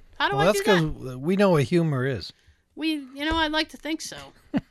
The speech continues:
Speaker 1: I'd like
Speaker 2: They don't
Speaker 1: to
Speaker 2: have
Speaker 1: think
Speaker 2: a
Speaker 1: so.
Speaker 2: humor bone in their body.
Speaker 1: They do not. So The Shining, Wizard of Oz.
Speaker 2: Ah, goody.
Speaker 1: Uh, which isn't a <laughs> movie I particularly enjoy,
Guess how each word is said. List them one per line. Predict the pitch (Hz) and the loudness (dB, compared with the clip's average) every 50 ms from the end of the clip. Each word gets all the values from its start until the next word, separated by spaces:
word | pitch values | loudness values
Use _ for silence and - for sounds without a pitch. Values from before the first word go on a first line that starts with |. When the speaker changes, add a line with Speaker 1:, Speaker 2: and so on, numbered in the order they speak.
| - 349 - _ _ - 220 - - _ - 160 - _ _ _ _ _ _ _ _ _ - - | -6 -8 -8 _ _ -6 -6 -6 -6 _ -12 -14 -14 _ _ _ _ _ _ _ _ _ -6 -2
Speaker 1:
I'd | 202 202 202 | -2 -2 2
like | 202 - | 6 8
Speaker 2:
They | 190 208 | 8 8
don't | 226 208 | 8 8
Speaker 1:
to | |
Speaker 2:
have | 185 190 175 | 8 6 6
Speaker 1:
think | 147 | 4
Speaker 2:
a | 139 - | 2 0
Speaker 1:
so. | - 185 | 0 -2
Speaker 2:
humor | 185 196 196 190 180 | 0 2 4 2 4
bone | 156 165 165 170 170 160 | 4 4 4 4 2 0
in | 156 156 | 0 0
their | 160 160 143 | -2 -2 -2
body. | 135 120 113 104 98 - _ - - _ _ _ | -2 -4 -4 -4 -6 -10 _ -20 -20 _ _ _
Speaker 1:
They | _ 196 208 220 | _ -4 -4 -4
do | 214 208 | -4 -4
not. | 185 165 143 135 - - - - - _ _ _ _ _ _ _ _ _ _ _ _ _ _ _ _ _ _ _ _ _ _ _ _ _ _ - - - - | -6 -6 -6 -8 -14 -18 -20 -20 -20 _ _ _ _ _ _ _ _ _ _ _ _ _ _ _ _ _ _ _ _ _ _ _ _ _ _ -18 -18 -18 -16
So | - - 202 | -12 -8 -8
The | 190 185 | -6 -6
Shining, | - - 226 214 214 214 214 - - - - - _ | -4 -2 -2 0 0 -2 -4 -6 -12 -20 -20 -14 _
Wizard | 233 262 320 311 330 294 | 0 2 2 4 4 4
of | 262 240 | 4 6
Oz. | 247 269 320 - - - - - - - - - _ _ _ _ _ 107 | 8 8 8 6 4 0 -4 -10 -10 -10 -10 -14 _ _ _ _ _ -6
Speaker 2:
Ah, | 117 175 214 220 190 151 | -2 0 0 2 2 0
goody. | 123 113 127 131 107 78 - _ _ _ _ _ _ _ _ _ _ _ _ _ _ _ _ _ - | 0 -2 -4 -4 -6 -8 -10 _ _ _ _ _ _ _ _ _ _ _ _ _ _ _ _ _ 0
Speaker 1:
Uh, | 202 202 196 196 190 190 | 2 2 4 2 2 0
which | 196 208 208 - - | -2 -4 -4 -4 -4
isn't | 269 262 294 330 254 - - _ _ _ _ _ _ _ | -4 -2 -2 -4 -6 -8 -12 _ _ _ _ _ _ _
a | 220 190 190 - | -12 2 4 4
<laughs> | - | 6
movie | 285 254 - - 220 202 | 6 2 2 2 2 2
I | |
particularly | 190 - 277 - - - - 427 320 339 269 247 226 208 | 2 0 -6 -14 -8 0 0 2 2 2 0 0 2 0
enjoy, | 196 190 190 180 196 185 208 294 | 0 -2 -4 -6 -4 -2 0 -2